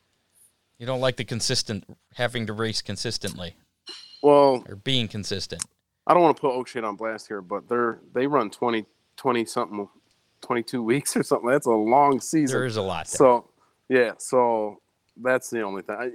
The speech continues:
Speaker 2: and, you know, I'll, we'll race out there. I just, I don't wanna run twenty-two weeks. <laughs>
Speaker 1: I,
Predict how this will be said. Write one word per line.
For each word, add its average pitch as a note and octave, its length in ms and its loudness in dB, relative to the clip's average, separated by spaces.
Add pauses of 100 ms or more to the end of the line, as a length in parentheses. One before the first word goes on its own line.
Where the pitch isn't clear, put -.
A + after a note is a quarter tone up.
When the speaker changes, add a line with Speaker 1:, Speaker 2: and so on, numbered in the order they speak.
Speaker 2:
and, B2 240 2
you C#3+ 60 2
know, G2+ 160 2
I'll, A2 160 2
we'll B2+ 220 0
race F#2+ 240 -4
out F2 180 -6
there. E2 180 -8
I F#2 60 -2
just, F#2+ 340 -12
I A2 60 6
don't G2+ 180 2
wanna F2 140 -6
run F2 220 -8
twenty-two F2 440 -10
weeks. E2+ 420 -16
<laughs> - 60 -6 (880)
Speaker 1:
I, - 60 4